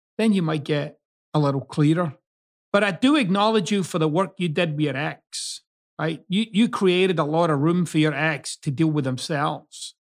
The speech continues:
which they might do or not do, but it's getting, that's irrelevant at this point. And that'd be a great thing if you're going to teach your children anything, is how to free themselves from the burden of resentment, shame, guilt, and a past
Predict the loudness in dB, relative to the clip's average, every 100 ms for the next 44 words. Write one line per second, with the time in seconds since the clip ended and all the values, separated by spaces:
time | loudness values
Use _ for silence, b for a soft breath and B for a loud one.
0 | _ 0 0 2 4 4 2 2 2 2
1 | 2 0 0 0 0 0 -4 -8 -8 -8
2 | -10 _ -8 -6 -6 -4 -2 -2 -2 -6
3 | -6 -8 -6 -6 -6 -8 _ _ _ _
4 | _ _ -2 0 2 0 0 -2 0 -2
5 | -2 -4 -4 -6 -6 -6 -8 -6 -8 -8
6 | -6 -4 -4 -6 -6 -4 -6 -6 -14 _
7 | _ _ _ _ _ -6 -2 0 -2 0
8 | 2 2 2 -2 -2 -4 -4 -6 -6 -2
9 | -2 -2 -4 -4 -4 -2 -2 -2 -4 -6
10 | _ _ _ _ _ -10 -2 0 2 0
11 | -2 -6 _ _ _ _ -2 0 0 -2
12 | _ _ _ _ _ _ -2 0 0 0
13 | 0 0 -2 -6 -10 -16